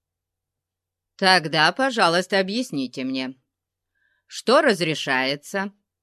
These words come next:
и что запрещается мне моей профессией?» «Ах так, значит, я еще должен обучать вас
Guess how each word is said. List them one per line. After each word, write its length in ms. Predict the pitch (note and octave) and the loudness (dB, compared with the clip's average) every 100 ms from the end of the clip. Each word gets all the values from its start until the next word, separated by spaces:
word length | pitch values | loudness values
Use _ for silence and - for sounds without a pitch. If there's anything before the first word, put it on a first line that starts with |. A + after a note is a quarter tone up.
| _ | _
и 140 | - D#3 | -4 -4
что 280 | - F#3 F3+ | -2 -2 0
запрещается 1160 | G3+ G#3 A3 A#3+ - C#4 A3+ C3+ A#2+ - - | -2 0 0 0 0 2 2 2 -2 -12 -10
мне 460 | B2+ C3+ C#3 F3 A3+ _ _ _ | -8 -4 -2 -2 -4 _ _ _
моей 480 | C#3+ D3+ C#3+ C#3 C#3+ | -6 -2 -2 -2 -2
профессией?» 1040 | - E3+ E3 A3 C3 - B2+ G2+ G2+ - _ _ _ _ _ _ _ _ _ _ _ _ _ _ _ _ _ _ _ _ _ _ | 2 0 4 2 2 -4 -12 -12 -12 -16 _ _ _ _ _ _ _ _ _ _ _ _ _ _ _ _ _ _ _ _ _ _
«Ах 560 | - C3 C3 C3+ B2 - | -10 -6 -2 -2 -4 -10
так, 800 | - D#3 D#3 D3+ B2+ A2+ - - _ _ _ _ _ _ _ | -4 2 4 4 2 -4 -14 -20 _ _ _ _ _ _ _
значит, 760 | B2+ C3+ C#3 D#3 D#3+ - D#3+ C#3+ | -14 -6 0 2 2 0 -4 0
я 200 | D3 D3+ | 2 2
еще 280 | C#3+ D#3 C#3+ | 2 -2 -2
должен 500 | C#3+ E3 D3 D#3+ D3+ | 2 2 2 0 0
обучать 680 | C#3+ D3+ - C#3 C#3 D3 D#3+ | 0 -2 -4 -2 2 2 2
вас 340 | D#3 D3+ - | 0 0 -6